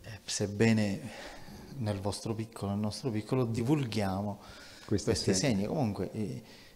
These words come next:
Speaker 1: eh, noi come le formiche, gra-, eh, vedi il pubblico presente in sala, significa che la gente vuole sapere.
Speaker 2: Sì, sì.
Speaker 1: Se ti dessero una trasmissione sulla Rai, tanta gente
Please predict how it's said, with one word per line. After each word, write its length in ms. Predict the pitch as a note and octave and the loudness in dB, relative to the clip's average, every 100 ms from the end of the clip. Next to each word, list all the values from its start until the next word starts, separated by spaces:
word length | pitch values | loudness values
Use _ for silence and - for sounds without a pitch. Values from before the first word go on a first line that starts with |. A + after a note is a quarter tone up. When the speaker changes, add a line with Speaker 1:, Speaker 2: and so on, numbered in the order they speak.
| - D3 | -12 -4
Speaker 1:
eh, 240 | G#2+ G#2+ | 0 2
noi 1120 | C3 B2+ A2+ A2 G#2+ G#2+ G#2+ G#2 G#2 C#3+ D#3 | 6 6 6 4 4 2 2 0 -2 -6 -10
come 220 | - A2 A2 | 0 2 4
le 120 | A2 | 2
formiche, 920 | D3 C#3+ G#2+ D3+ - G2 F2 F2+ F#2 | 2 2 2 2 2 0 0 0 -2
gra-, 280 | F#2+ F#2 E2 | 0 -2 -2
eh, 500 | G2+ G#2 G2 E2+ C#2 | -6 -4 -4 -4 2
vedi 320 | A2+ G#2 G2 | 2 2 -2
il 100 | G2+ | -6
pubblico 520 | - A#2 G#2+ G#2+ G#2 | 0 0 2 0 2
presente 420 | G#2 G#2 A2+ G#2 | 0 2 2 4
in 80 | C#3 | 4
sala, 260 | C3 B2+ D#3+ | 4 4 2
significa 400 | G2+ A2 B2+ G2 | 2 0 2 0
che 120 | G2 | 0
la 140 | A2 | -2
gente 380 | A#2 G2+ A#2 G2 - - - - - | -2 -2 -2 -4 -6 -16 -16 -16 0
vuole 220 | A#2+ A2 | 4 4
sapere. 480 | - G#2+ G2+ F#2 F#2 - | 2 2 2 2 -2 -4
Speaker 2:
Sì, 100 | B2 | -2
sì. 140 | G2 G#2 | 0 4
Speaker 1:
Se 140 | B2 | 4
ti 120 | A#2+ C3+ | 8 12
dessero 440 | D3 - B2+ A2+ | 12 10 6 4
una 200 | A#2+ A#2+ | 6 4
trasmissione 1000 | A#2 A2+ A#2+ A#2 - B2 A2+ G2 - - - - - | 2 0 0 0 0 2 2 0 -4 -12 -20 -18 -10
sulla 320 | - A#2+ F#3 | 0 6 6
Rai, 680 | A#2 B2 F3 C3 A2+ G#2 F#2+ | 6 6 6 6 4 2 -2
tanta 340 | G#2+ G#2+ C#3 | -2 0 -2
gente 840 | G2 G2+ C3 C3 G#2+ F#2 - - | 0 0 0 0 0 -2 -8 -18